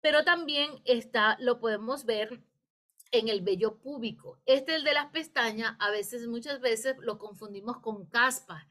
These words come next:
Y entonces, si po-, alcanzamos a verlo bien, entonces no es caspa, no es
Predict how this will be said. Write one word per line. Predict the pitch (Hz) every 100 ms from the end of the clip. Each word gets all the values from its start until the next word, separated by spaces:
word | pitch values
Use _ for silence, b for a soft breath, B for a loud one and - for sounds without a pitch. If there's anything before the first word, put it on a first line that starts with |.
| _ _ _ _
Y | -
entonces, | 262 247 240 233 285 - - -
si | 247
po-, | -
alcanzamos | 208 - 220 220 220 226 214 262
a | 277
verlo | 254 254 269
bien, | 262 240 240
entonces | 247 220 220 220 254 -
no | 220 214 214
es | 233 254 - -
caspa, | 269 240 226 - 233 220
no | 208 202
es | 202 214 226 226